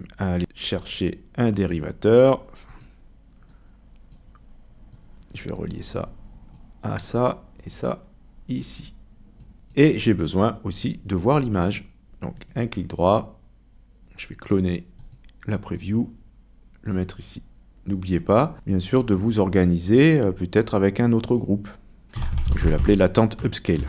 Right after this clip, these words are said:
Très bien, donc là, ce que j'ai fait, c'est que j'ai relié un Latent Upscale à la sortie du K-sampler de base. J'ai doublé la taille, je l'ai relié à un K-sampler.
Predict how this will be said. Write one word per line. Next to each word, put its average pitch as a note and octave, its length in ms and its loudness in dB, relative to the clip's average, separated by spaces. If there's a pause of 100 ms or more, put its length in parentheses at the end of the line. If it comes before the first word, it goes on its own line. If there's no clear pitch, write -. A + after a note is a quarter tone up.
(960)
Très D#3+ 160 6
bien, G#2 160 6
donc F#2+ 240 0
là, A2 460 6
ce - 140 -16
que G2 120 0
j'ai F2+ 140 4
fait, D3+ 260 6
c'est C#3 220 0
que G2 120 2
j'ai F2 320 2
relié A2 720 6
un G#2+ 140 0
Latent A#2+ 400 2
Upscale G#2 640 4
à F#2 100 -2
la F2+ 100 0
sortie - 800 -4
du F2+ 120 -16
K-sampler F2 560 -2 (100)
de D#2+ 60 -4
base. F2+ 440 2 (140)
J'ai E2+ 140 -4
doublé A#2 440 6
la F2+ 120 6
taille, C#3 500 6
je E2 160 -8
l'ai F#2+ 100 2
relié B2 380 4
à G2+ 60 4
un F#2 60 2
K-sampler. F2+ 680 0